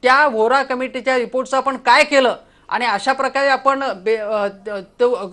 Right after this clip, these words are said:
अहवाल विसर-, वि-, वि-, विसरत असाल तर ती चुकीची गोष्ट आहे, असं हायकोर्टाने बजावलेलं होतं.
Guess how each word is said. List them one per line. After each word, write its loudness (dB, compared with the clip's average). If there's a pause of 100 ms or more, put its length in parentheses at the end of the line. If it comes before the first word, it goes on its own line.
(100)
अहवाल 2
विसर-, -2
वि-, -12
वि-, -6
विसरत -2
असाल -4
तर -6
ती -12
चुकीची -10
गोष्ट 0
आहे, 0 (260)
असं -4
हायकोर्टाने -4
बजावलेलं 2
होतं. -4